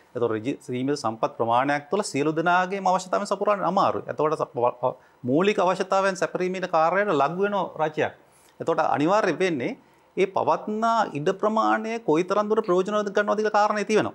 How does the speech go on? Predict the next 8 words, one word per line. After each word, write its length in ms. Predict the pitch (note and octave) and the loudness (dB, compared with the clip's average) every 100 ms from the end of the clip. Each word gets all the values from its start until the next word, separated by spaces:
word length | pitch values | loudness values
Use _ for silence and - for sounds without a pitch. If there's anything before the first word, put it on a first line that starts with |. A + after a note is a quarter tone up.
| - | -10
දැන් 200 | - A2+ | -8 -8
අපි 180 | - - B2 - C3 | -8 -8 -8 -10 -18
කිව්වොත් 400 | - B2+ B2+ C#3+ | -8 -4 -2 0
එහෙම 260 | F#3 D#3+ C3 F3+ - - _ - | 0 0 -2 -8 -18 -20 _ -4
ළමෙක් 480 | A2+ B2+ F3+ - - | -2 0 -4 -8 -20
සාමාන්‍ය 640 | - B2 A2+ A#2+ B2+ C3+ C#3 | -4 0 2 2 2 0 -2
පෙළ 200 | D3 C#3+ | 0 0
විභාගය 520 | C#3 B2+ C3+ C3+ C#3 | -2 -2 0 2 2